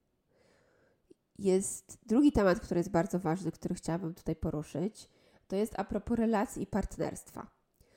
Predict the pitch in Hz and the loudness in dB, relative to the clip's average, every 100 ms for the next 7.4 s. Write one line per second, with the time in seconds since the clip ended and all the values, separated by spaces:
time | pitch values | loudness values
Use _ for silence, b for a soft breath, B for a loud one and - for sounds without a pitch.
0 | b b b b b b b b _ _ | b b b b b b b b _ _
1 | _ _ - 233 302 302 311 311 240 302 | _ _ 0 2 2 4 2 2 0 4
2 | 277 226 220 220 214 220 254 302 247 - | 4 2 2 6 6 8 6 4 4 4
3 | 226 185 - 202 208 - - - - - | 4 4 0 0 0 -2 -10 -8 0 4
4 | 208 190 165 165 180 175 160 - - 160 | 4 4 0 2 0 0 -8 -8 -6 -6
5 | - - - - _ _ b b b b | -8 -12 -14 -16 _ _ b b b b
6 | b b _ - 147 - 208 202 196 196 | b b _ 0 0 0 -2 -4 -2 2
7 | 175 180 190 | 4 4 2